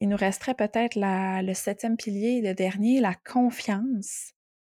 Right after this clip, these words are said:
Euh, et ce qu'elle va dire, c'est qu'après de multiples échecs, je n'avais plus aucune confiance dans une évolution possible, parce qu'elle a fait beaucoup de thérapie en orthophonie, là, puis on dirait qu'elle arrivait toujours dans des, dans, dans des, des, des endroits sans issue, là, ça fonctionnait pas.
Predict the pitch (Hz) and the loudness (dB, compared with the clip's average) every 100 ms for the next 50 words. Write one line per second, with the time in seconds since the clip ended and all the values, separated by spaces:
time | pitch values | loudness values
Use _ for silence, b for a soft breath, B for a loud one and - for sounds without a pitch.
0 | _ _ b b - 185 185 180 180 175 | _ _ b b -6 -2 2 2 2 0
1 | 175 196 185 208 185 180 214 - - 196 | -2 -2 0 2 2 2 0 0 -2 -2
2 | - 220 190 202 208 - 247 196 175 180 | 0 2 2 0 -2 -4 -4 -2 0 2
3 | 180 - 202 - - 240 180 180 175 180 | 2 2 0 -4 -12 -6 -2 0 0 0
4 | - 220 247 247 262 226 196 180 196 190 | 0 4 4 4 2 2 2 0 0 -2
5 | 196 190 180 180 185 180 180 - 190 190 | -2 -2 -2 0 0 0 -2 -2 -2 0
6 | 190 185 - 269 202 185 - 185 185 214 | 0 0 2 4 4 0 0 0 2 0
7 | 226 311 - 196 180 190 180 - 180 170 | -2 -4 -4 -2 0 -2 -4 -4 -6 -4
8 | 175 196 190 190 180 B B B B - | -2 0 0 0 -4 B B B B -2
9 | 190 180 196 208 180 180 180 185 196 233 | -2 0 0 0 2 2 0 -2 -2 0
10 | 214 240 240 185 180 180 B B B - | 2 2 2 0 -2 -6 B B B -2
11 | 175 180 180 175 185 180 - - - - | 0 0 -2 0 0 -2 -6 -8 -6 -8
12 | - 175 180 202 - 196 175 185 - 233 | -4 -2 0 0 0 -2 -2 -2 0 0
13 | 226 185 175 180 247 190 - | 0 -2 -4 0 2 2 0